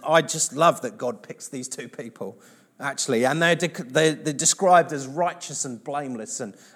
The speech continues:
and as good people. And yet they react in very human ways, clearly godly, clearly terrified. Clearly a bit insecure as well about what people are gonna say, what, what is gonna happen to the,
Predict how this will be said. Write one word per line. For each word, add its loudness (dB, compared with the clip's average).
and -4
as -4
good 0
people. -2
And 0
yet 0
they 2
react 0
in 0
very 4
human -4
ways, -4
clearly 4
godly, -2
clearly -8
terrified. -14
Clearly 8
a 4
bit -2
insecure 2
as -4
well -2
about 2
what -2
people -6
are -4
gonna -4
say, -2
what, -6
what 0
is -4
gonna -4
happen -4
to 0
the, 4